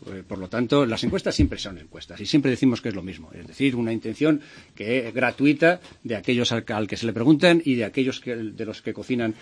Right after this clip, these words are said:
esos datos. Nosotros lo que pretendemos es seguir ilusionando a la gente. ¿Por qué? Pues porque tenemos un buen equipo, tenemos un buen proyecto, eh, nacional y, por supuesto, tenemos esa ilusión por cambiar las cosas.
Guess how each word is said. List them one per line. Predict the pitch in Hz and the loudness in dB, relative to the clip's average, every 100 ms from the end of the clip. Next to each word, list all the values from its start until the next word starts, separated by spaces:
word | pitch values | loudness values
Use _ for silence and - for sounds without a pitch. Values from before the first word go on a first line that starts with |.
| - - | -18 -8
esos | - 110 | -6 -6
datos. | 95 90 82 - | -8 -10 -14 -12
Nosotros | 95 92 110 117 | -12 -8 -6 -2
lo | 117 | -2
que | 120 | -2
pretendemos | 107 110 123 151 165 | -4 -2 2 4 4
es | 160 - | 2 0
seguir | - 131 143 165 | 0 6 8 10
ilusionando | 156 143 147 156 156 | 8 6 6 6 6
a | |
la | 165 | 2
gente. | 208 220 247 | 0 -2 -4
¿Por | - - | 0 0
qué? | 175 208 | 2 -2
Pues | - - | -4 -14
porque | 95 90 | -14 -12
tenemos | 98 151 123 | -4 -2 2
un | 139 | 2
buen | 151 | 2
equipo, | 170 240 240 | 0 -4 -6
tenemos | - 123 131 120 | -6 -2 0 2
un | 131 101 | 0 4
buen | 151 151 | 4 4
proyecto, | 139 139 156 - 143 - - - | 2 0 0 0 -4 -4 -18 -2
eh, | 147 151 | 2 4
nacional | 160 180 202 247 - | 4 6 6 4 2
y, | - | -4
por | 135 101 | -2 -6
supuesto, | 95 101 147 | -10 -6 -2
tenemos | 120 143 139 | 2 4 4
esa | 135 143 | 4 4
ilusión | 123 113 110 131 151 160 - - - | 4 2 2 4 4 2 -6 -10 0
por | 120 123 | 0 2
cambiar | 110 104 101 | 0 0 -2
las | 87 - | -4 -4
cosas. | - - | -4 -6